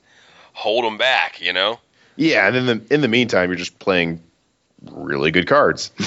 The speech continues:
Speaker 1: Yeah, that sounds really cool. I, th-, I saw a, a list that had,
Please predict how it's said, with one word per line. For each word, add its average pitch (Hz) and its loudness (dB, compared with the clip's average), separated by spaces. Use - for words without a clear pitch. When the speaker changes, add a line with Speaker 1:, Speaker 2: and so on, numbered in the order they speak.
Speaker 1:
Yeah, 87 0
that 127 -2
sounds 117 -2
really 92 -4
cool. 95 -4
I, 139 -2
th-, 156 0
I 170 0
saw 220 0
a, 110 -8
a 120 -2
list 131 -4
that 120 0
had, 107 -2